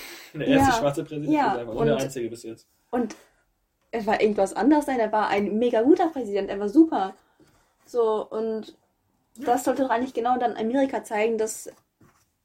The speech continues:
Speaker 1: Wollte Amerika
Speaker 2: Black Lives
Speaker 1: nicht.
Speaker 2: Matter, <laughs> so.
Speaker 1: Ja.
Speaker 2: Keine Ahnung.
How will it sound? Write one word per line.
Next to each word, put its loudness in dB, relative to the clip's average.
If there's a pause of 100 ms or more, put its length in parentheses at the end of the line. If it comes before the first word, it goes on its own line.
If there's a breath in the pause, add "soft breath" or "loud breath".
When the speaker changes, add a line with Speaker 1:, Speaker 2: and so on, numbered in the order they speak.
(140)
Speaker 1:
Wollte -2
Amerika 0
Speaker 2:
Black -6
Lives 2
Speaker 1:
nicht. 2
Speaker 2:
Matter, 6 (120)
<laughs> -2
so. 8 (580 loud breath)
Speaker 1:
Ja. -6 (100)
Speaker 2:
Keine -4
Ahnung. -2